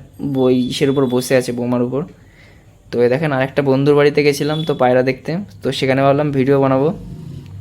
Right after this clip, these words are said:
তো অতটা ভিডিও বানানো হয়নি। তো এই দেখেন একটা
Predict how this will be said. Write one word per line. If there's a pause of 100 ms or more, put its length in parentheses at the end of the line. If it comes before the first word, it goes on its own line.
(400)
তো (100)
অতটা
ভিডিও
বানানো
হয়নি। (720)
তো
এই
দেখেন
একটা